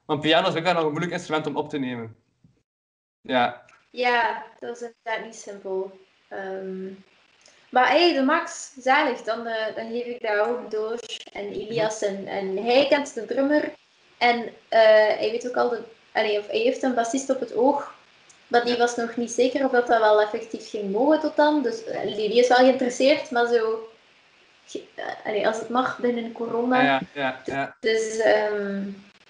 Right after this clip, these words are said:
Speaker 2: allee, in principe hebben we ons kwartet. Dus, eh, zeker door dat we,
Speaker 1: Mhm.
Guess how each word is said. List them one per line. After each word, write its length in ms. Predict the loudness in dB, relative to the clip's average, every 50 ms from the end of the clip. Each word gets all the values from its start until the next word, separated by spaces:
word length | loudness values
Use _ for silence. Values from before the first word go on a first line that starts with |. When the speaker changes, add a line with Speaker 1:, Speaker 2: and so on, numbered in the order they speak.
| _ _ _ _ _ _ _
Speaker 2:
allee, 160 | 2 4 4
in 80 | 2 0
principe 340 | -4 -8 -10 -8 2 4
hebben 180 | 4 6 6 6
we 60 | 4
ons 140 | 4 4 2
kwartet. 560 | 0 0 0 2 2 0 0 0 -6 -16 -20 _ _ _ _ _ _ _ _
Dus, 200 | -6 -6 0 4
eh, 200 | 6 6 6 4 2 -4 _ _ _ _ _ _ _ _ _
zeker 280 | -4 -4 -4 -4 -2 0
door 240 | 0 0 0 -2 -6 -12 -20 _ _ _
dat 160 | -4 -4 -2
we, 80 | -4
Speaker 1:
Mhm. 300 | -4 -4 -4 -4 -6 -8